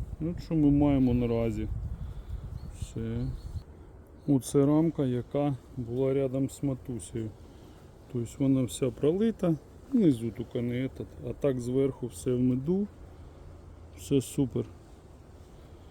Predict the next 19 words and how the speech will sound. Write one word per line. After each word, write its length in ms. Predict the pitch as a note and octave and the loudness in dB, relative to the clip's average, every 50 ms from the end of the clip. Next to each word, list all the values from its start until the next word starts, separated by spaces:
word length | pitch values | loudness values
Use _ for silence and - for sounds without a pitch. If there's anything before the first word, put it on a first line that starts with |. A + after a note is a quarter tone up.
| - - - - - - - - - - - - - - - - - - - - | -20 -20 -20 -20 -20 -20 -20 -20 -20 -20 -20 -20 -20 -20 -20 -20 -20 -20 -14 -2
Отак 460 | - G#3 G3 - - G3 F#3+ F3+ - - | 2 2 2 4 4 4 4 4 4 2
от 220 | D3 - - - - - - - - - - - - - - - - - - - - - | 0 -2 -2 -8 -14 -16 -18 -18 -18 -20 -20 -20 -20 -20 -18 -16 -14 -14 -12 -14 -14 -4
потужненько 720 | - D#3 C#3 - - F3+ E3 C#3 C3+ D3 C#3+ C#3+ - - C#3 | -2 -2 -2 -2 -2 0 0 2 4 4 4 4 4 2 4
ми 160 | C#3 C#3+ C#3 | 4 6 6
її 120 | C#3 C#3 | 6 6
залили 600 | C3+ B2+ C#3 C#3+ C#3+ D3 D3 C#3+ C3+ C3 C3 B2 A#2 - - - | 4 4 4 4 4 6 6 6 6 4 2 0 -2 -4 -4 -2
Г 220 | B2+ B2+ C#3 D3 | 0 2 4 2
Ф 200 | D#3+ D#3+ - - | 2 0 0 0
С. 160 | A3 G#3 - - | 0 0 2 2
Тобто 1500 | E3+ D3 C#3 - - - - - - - - - - - - - - - - - - - - - - C3 B2+ B2 - - - - - - - - - - | 2 0 0 0 -4 -10 -16 -20 -20 -20 -20 -18 -14 -12 -12 -12 -12 -16 -18 -18 -16 -16 -14 -12 -10 -8 -6 -6 -8 -10 -10 -14 -16 -16 -18 -18 -16 -14
супер. 420 | - - - - D3 C3+ - B2 A#2 - - - - - - - | -12 -10 -4 -4 -4 -2 -2 -4 -6 -8 -10 -14 -16 -14 -12 -10
Вон, 100 | B2 B2 | -8 -6
ви 100 | A#2+ B2 | -6 -6
бачите, 420 | B2+ B2+ C#3 C3+ B2+ - - A#2+ | -4 -2 -4 -4 -4 -6 -8 -8
що 180 | - - - A#2 | -8 -8 -10 -10
з 40 | |
полосика 640 | - - - B2 B2+ B2+ B2 - - A#2+ - - A#2+ A2+ | -10 -8 -8 -8 -6 -6 -8 -8 -8 -12 -10 -10 -10 -10
зосталося 640 | A2+ A#2+ A2+ - - - B2 A#2+ B2 A#2+ - - C3+ B2 - | -10 -10 -12 -12 -12 -10 -10 -8 -8 -10 -12 -14 -16 -16 -14
там. 80 | B2+ | -14